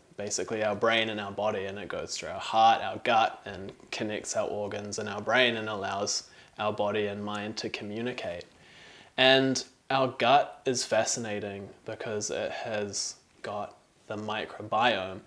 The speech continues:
And if you're not familiar with the microbiome, it's basically trillions of microorganisms that live in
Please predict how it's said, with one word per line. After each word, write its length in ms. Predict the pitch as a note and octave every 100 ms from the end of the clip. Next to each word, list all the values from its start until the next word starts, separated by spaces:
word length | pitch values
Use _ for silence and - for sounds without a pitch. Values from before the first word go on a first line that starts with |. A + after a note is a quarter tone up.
| - - - _
And 240 | A2 G#2+ G#2
if 140 | -
you're 100 | C#3
not 520 | C3+ B2+ A#2+ - - -
familiar 460 | B2 B2 C#3+ D3
with 160 | C3 B2+
the 100 | B2
microbiome, 720 | A2+ A2+ - G#2+ A2+ A#2+ A#2
it's 140 | G2+
basically 800 | - B2 B2+ C#3+ - D3 C#3 C3+ - - - - _
trillions 640 | - - D3 C#3+ D3 C#3+
of 140 | C3 A#2+
microorganisms 1200 | A#2+ A#2 - A#2+ - A2+ A#2 A#2+ A#2+ A#2+ A2+ A2+
that 160 | G#2+
live 360 | A2 A2 A2 A2 -
in 300 | A2 G#2+ G#2+